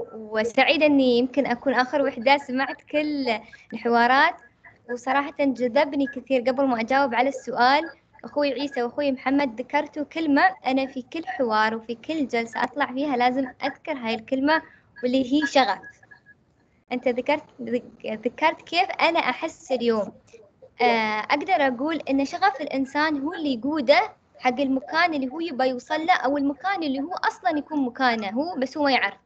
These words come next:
مثل ما قال أخوي عيسى، لازم تفكر في الليش، في الواي. فأقدر أقول إن فاطمة فكرت في الليش في وقت وايد، وايد، آه،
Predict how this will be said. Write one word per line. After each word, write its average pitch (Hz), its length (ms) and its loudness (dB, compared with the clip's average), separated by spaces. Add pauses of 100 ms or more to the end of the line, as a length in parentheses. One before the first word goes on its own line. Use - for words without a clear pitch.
(400)
مثل 302 160 -4
ما 330 120 -2
قال 294 220 4
أخوي 277 280 -4
عيسى، 330 420 0 (800)
لازم 311 260 0
تفكر 302 380 -6
في 254 160 -8
الليش، 220 340 -8
في - 120 -8
الواي. 226 420 0 (480)
فأقدر 226 1200 -2
أقول 311 300 -4
إن 269 200 -2
فاطمة 277 480 -4
فكرت 302 500 -6
في - 80 -10
الليش 285 320 0
في - 80 -12
وقت 262 240 -4
وايد، 269 200 0 (300)
وايد، 254 600 2
آه، 196 380 -8